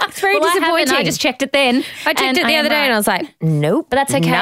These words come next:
Speaker 1: nothing
Speaker 2: because,
Speaker 1: new."
Speaker 2: uh, as always, we absolutely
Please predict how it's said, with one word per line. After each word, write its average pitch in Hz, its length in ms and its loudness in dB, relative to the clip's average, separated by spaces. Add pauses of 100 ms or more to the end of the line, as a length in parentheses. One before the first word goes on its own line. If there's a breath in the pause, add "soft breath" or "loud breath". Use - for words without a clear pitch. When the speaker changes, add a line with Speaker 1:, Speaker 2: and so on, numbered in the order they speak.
(140)
Speaker 1:
nothing 302 180 0
Speaker 2:
because, 339 60 0
Speaker 1:
new." 370 520 2
Speaker 2:
uh, 220 440 0 (120)
as 190 180 -4
always, 185 420 -2
we 202 260 -2 (120)
absolutely 247 920 -2